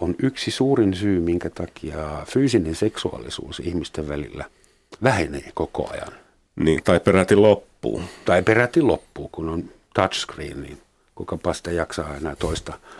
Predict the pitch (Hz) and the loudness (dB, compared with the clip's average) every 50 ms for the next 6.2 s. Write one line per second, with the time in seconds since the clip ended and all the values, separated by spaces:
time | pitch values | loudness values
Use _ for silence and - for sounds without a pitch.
0 | - - - 107 101 98 98 90 76 78 78 - - - 80 - - - 90 90 | -20 -2 2 2 4 4 4 4 2 2 -2 -4 -4 -4 -6 -8 -2 -2 -2 -2
1 | - - - - - - 78 - 82 90 92 90 - - - - - - - - | -2 -4 -6 -6 -4 -4 -2 0 0 0 -2 -2 -6 -14 -16 -16 -16 -16 -18 -18
2 | - - - - - - - 123 127 147 147 156 180 175 - - - - - - | -18 -18 -18 -20 -16 -2 2 4 6 6 8 8 6 6 4 -2 -6 -4 2 4
3 | 135 143 139 139 117 104 104 107 107 104 95 87 82 90 101 107 101 127 175 - | 6 6 6 4 4 4 4 4 4 4 4 4 4 4 6 6 6 6 4 2
4 | - - _ _ - - - - - - - - - - - - - _ - - | -6 -12 _ _ -18 -18 -16 -16 -14 -16 -16 -16 -16 -20 -20 -20 -20 _ 2 4
5 | 113 110 107 107 127 180 170 110 92 87 92 98 - - 135 131 131 123 - _ | 6 6 6 8 8 6 6 6 4 2 2 0 4 4 4 4 2 0 -6 _
6 | _ - 98 98 | _ 0 0 2